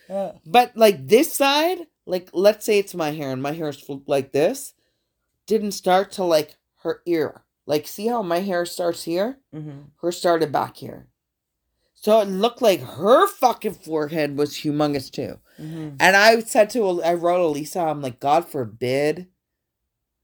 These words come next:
Speaker 2: like, their poor children." 'Cause if he has an eight head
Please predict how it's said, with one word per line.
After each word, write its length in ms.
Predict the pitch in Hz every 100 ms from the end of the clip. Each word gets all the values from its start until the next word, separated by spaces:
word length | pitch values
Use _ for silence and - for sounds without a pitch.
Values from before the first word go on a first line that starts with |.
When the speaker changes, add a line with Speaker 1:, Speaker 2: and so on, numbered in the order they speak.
| _ _ _
Speaker 2:
like, 300 | 147 123 -
their 140 | 147 147
poor 260 | - 127
children." 580 | - 127 110 120 50 - _ _ _ _ _ _ _
'Cause 180 | 151 135
if 180 | 156 -
he 140 | 185
has 180 | 214 214
an 180 | 156 - 139
eight 220 | 175 170
head 360 | 185 185 190